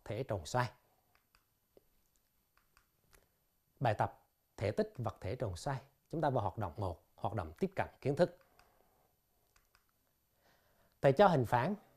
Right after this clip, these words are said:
phần tô màu hồng trên hình bên. Khi quay hình phản màu hồng này quanh trục O X thì tạo thành một khối tròn xoay.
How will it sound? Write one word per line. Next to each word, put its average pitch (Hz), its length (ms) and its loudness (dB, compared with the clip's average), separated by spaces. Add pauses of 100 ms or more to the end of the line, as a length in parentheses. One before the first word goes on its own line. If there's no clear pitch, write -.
(280)
phần 117 180 -4
tô 160 140 -2
màu 131 140 -2
hồng 104 200 -2 (1300)
trên 143 140 0
hình 107 180 -2
bên. 135 180 2 (640)
Khi 202 120 6
quay 202 240 8
hình 135 160 2
phản 113 240 -2
màu 156 100 0
hồng 127 220 2
này 117 280 -2
quanh 190 300 0
trục - 180 -6
O 147 120 0
X 240 120 8 (240)
thì 117 160 -4
tạo 95 180 -4
thành 107 200 -4
một 101 120 -6
khối 185 200 0 (100)
tròn 101 180 -4
xoay. 156 280 0